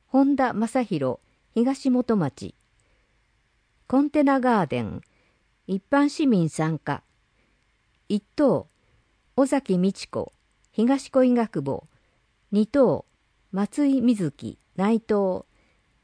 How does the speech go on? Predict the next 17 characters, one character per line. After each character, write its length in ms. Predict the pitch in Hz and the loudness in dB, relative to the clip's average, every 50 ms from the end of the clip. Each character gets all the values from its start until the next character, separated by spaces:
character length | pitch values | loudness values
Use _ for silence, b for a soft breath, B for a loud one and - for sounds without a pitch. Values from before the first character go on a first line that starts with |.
| _ _ _ | _ _ _
三 320 | _ - - 247 269 285 285 | _ -4 0 0 0 0 0
等、 400 | - - 262 214 147 123 - - _ _ _ _ _ _ _ _ _ _ _ | 0 0 2 2 2 0 -2 -8 _ _ _ _ _ _ _ _ _ _ _
松 280 | - 214 226 - - 302 | -2 -2 -2 0 0 0
本 300 | 302 302 294 - 285 277 | 2 2 0 0 2 2
美 140 | 269 269 233 | 4 4 2
穂 160 | 220 160 147 | 2 0 -2
子、 260 | - - 135 127 - _ _ _ _ _ _ _ _ _ _ _ _ | -2 -4 -6 -6 -6 _ _ _ _ _ _ _ _ _ _ _ _
東 360 | 226 233 247 285 285 - - | -2 -2 0 -2 -4 -6 -4
戸 140 | - 254 - | -2 -2 -2
倉。 340 | - - 151 139 139 - - _ _ _ _ _ _ _ _ _ _ _ _ _ _ _ _ _ _ _ _ _ _ - | 0 -2 -4 -4 -6 -8 -12 _ _ _ _ _ _ _ _ _ _ _ _ _ _ _ _ _ _ _ _ _ _ -2
表 340 | 247 269 269 269 269 262 - _ _ | 0 2 2 2 0 -2 -4 _ _
終 80 | - 170 | -4 -2
わ 160 | 175 170 170 | -2 -2 -2
り。 220 | 156 156 151 - _ _ _ _ _ _ _ _ _ _ _ _ _ _ - - _ _ _ _ _ _ _ _ _ _ _ _ _ | -4 -6 -6 -8 _ _ _ _ _ _ _ _ _ _ _ _ _ _ -20 -20 _ _ _ _ _ _ _ _ _ _ _ _ _
写 120 | - 226 220 | -8 -8 -6
真 320 | - - 294 294 294 277 | -4 -4 -2 0 0 0
が 240 | 277 269 262 - | -2 -2 -4 -4